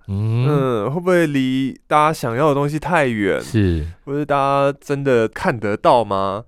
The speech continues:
Speaker 2: 呃，会有好多好多担心。但最棒的事情其实也就在这里，
Speaker 1: 嗯，怎么说？
Speaker 2: 就慢慢发现，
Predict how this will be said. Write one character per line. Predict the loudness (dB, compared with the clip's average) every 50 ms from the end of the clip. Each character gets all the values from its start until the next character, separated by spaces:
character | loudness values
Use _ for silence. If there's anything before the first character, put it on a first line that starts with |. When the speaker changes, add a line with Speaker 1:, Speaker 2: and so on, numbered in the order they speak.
| _ _ _
Speaker 2:
呃， | -12 -10 -4
会 | -2 0
有 | 0 0
好 | 0 0 0 0 0 0
多 | 2 2 2 4
好 | 4 2
多 | 2 0 -2
担 | -2 -2 -4 -4 -4 -8
心。 | -10 -14 -14 -14 -14 -14 -16 -18 -20 _ _ _ _ -8
但 | -4 -4 -2 -2 -2 -4 -6 -8 -12 -14 -18 _ _ -4
最 | 0 2 2 2
棒 | 2 2 0 2 4
的 | 4 2
事 | 2 4 2 2 2
情 | 2 0 -2 -2
其 | -2 -2 -2 -2
实 | 0 4 4
也 | 4 4
就 | 4 4 2 2 4
在 | 4 4 4 2 2
这 | 2 2 2 2 2
里， | 0 -4 -6
Speaker 1:
嗯， | -6 -8 -8 -10 -6 -2
怎 | 0 4
么 | 4 4
说？ | 4 6
Speaker 2:
就 | 6 6
慢 | 6 6
慢 | 4 2 0
发 | 0 0 0 0 0 0
现， | -2 -2 -4 -4 -4